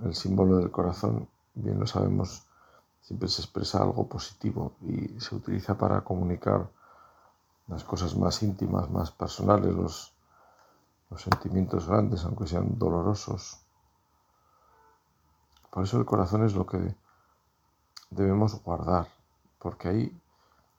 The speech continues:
está lo que somos. Lo que nadie tiene derecho a invadir es lo que se entrega libremente.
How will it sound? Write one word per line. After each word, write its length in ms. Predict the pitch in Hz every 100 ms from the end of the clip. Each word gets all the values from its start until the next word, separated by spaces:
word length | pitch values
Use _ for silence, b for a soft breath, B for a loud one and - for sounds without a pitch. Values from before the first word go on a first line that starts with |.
| _
está 540 | 92 92 - 104 104 -
lo 140 | - 90
que 120 | -
somos. 680 | - 104 95 90 - - _ _ _ _ _ _ _ _ _ b b b
Lo 100 | -
que 100 | -
nadie 280 | 101 117 127
tiene 260 | 127 117 110
derecho 320 | 101 107 101
a 40 |
invadir 460 | 98 92 92 139 - - _ _ _ _ _ - - -
es 120 | 110 98
lo 120 | 104
que 80 | 95
se 120 | 95
entrega 380 | 92 - 95 95
libremente. 720 | 92 87 90 104 92 78